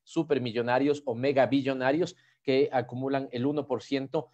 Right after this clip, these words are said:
de esos que ya habíamos señalado, ocho punto siete trillones de dólares.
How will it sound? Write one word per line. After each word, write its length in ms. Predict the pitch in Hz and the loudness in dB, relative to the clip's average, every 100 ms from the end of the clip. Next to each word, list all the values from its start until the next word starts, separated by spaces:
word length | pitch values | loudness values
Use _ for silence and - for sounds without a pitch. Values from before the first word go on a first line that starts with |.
| _ _ | _ _
de 220 | 120 151 | 4 4
esos 220 | 160 143 | 4 -4
que 120 | - | -2
ya 60 | 131 | 0
habíamos 420 | 127 135 127 120 | 2 0 0 -4
señalado, 540 | - 131 139 127 127 131 | -6 -4 2 4 4 2
ocho 420 | 135 131 147 131 | 0 2 0 0
punto 380 | - 123 123 120 | -4 -8 -2 -4
siete 360 | - 127 127 120 | -2 -4 -2 -6
trillones 460 | 107 101 113 107 | -6 -4 -4 -4
de 80 | 104 | 0
dólares. 400 | 165 160 104 - | 2 2 0 -6